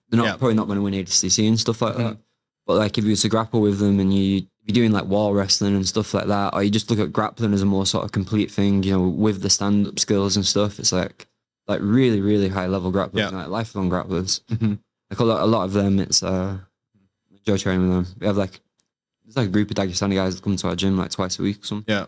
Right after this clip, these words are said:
Speaker 1: I, I always enjoy that.
Speaker 2: Yeah, there seems to be a lot of Russian people there now. Um,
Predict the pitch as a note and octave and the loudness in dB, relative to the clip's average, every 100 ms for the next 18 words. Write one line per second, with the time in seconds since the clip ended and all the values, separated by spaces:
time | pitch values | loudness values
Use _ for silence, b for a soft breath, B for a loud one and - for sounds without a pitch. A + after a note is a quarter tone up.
0 | _ _ _ _ _ G2 F#2+ - F2+ G2 | _ _ _ _ _ -4 -4 -6 -2 0
1 | F#2 F2+ F2+ F2+ - A#2+ - _ _ _ | 0 0 0 -2 -4 -12 -16 _ _ _
2 | _ - C3 C#3 - F#3+ - C3 A2+ A2 | _ -2 2 2 2 -2 -2 0 2 2
3 | B2+ D#3+ C#3 A2+ A#2+ A#2 A2 G#2+ G#2+ G#2+ | 0 -2 -4 -2 0 2 2 2 2 0
4 | G#2 _ - G#2+ G#2+ G#2+ G#2 | -6 _ -6 -2 0 2 0